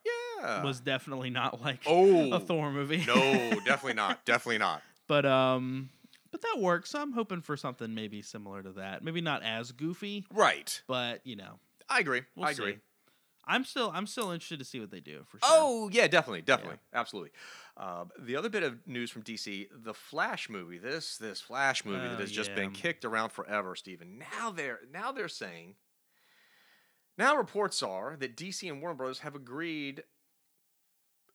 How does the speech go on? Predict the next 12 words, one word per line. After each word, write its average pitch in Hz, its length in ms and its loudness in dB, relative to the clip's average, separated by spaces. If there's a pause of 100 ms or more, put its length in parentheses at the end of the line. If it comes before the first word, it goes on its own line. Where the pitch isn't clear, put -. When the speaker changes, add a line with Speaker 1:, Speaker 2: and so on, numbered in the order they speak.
(200)
Speaker 1:
to 185 160 -8
let 151 220 -2 (180)
Ezra 185 420 -2
Miller, 151 560 -4 (100)
Speaker 2:
Yeah. 98 420 -14 (120)
Speaker 1:
the 247 100 -2
guy 269 240 4
who 220 120 4
plays 311 480 2 (800)
Barry 147 320 4
Allen, 151 420 2
Speaker 2:
Mm-hmm. 117 300 -10